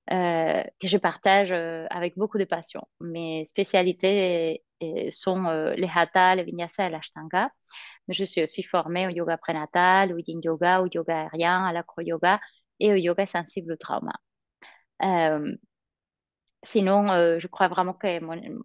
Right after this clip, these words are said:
ma spécialité, c'est, c'est l'asana, c'est la pratique physique. Et c'est, euh, sur ça que j'enseigne, euh, la majorité de mes cours.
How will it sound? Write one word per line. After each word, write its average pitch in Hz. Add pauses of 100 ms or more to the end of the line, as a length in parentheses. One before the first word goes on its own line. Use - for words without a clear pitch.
(140)
ma 180
spécialité, 180
c'est, 170
c'est -
l'asana, 170
c'est -
la -
pratique -
physique. - (640)
Et 180
c'est, 180
euh, 151 (100)
sur -
ça 190
que -
j'enseigne, 170
euh, 156
la 170
majorité 165
de 156
mes 156
cours. -